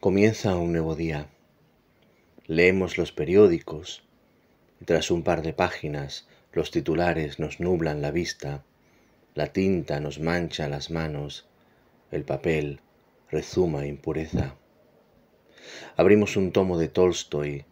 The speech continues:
arañamos un verso de Pizarnik, nos vestimos un quinteto de Mozart,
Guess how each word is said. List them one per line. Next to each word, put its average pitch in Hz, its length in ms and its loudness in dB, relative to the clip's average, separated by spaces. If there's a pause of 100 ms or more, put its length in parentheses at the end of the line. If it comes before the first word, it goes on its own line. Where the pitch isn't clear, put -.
(480)
arañamos 82 720 0
un 85 140 0
verso 82 420 -2
de 76 120 -4
Pizarnik, 76 920 -4 (600)
nos 80 180 -4
vestimos 95 760 0
un 85 120 -2
quinteto 80 520 -2
de 78 100 -2
Mozart, 76 540 -4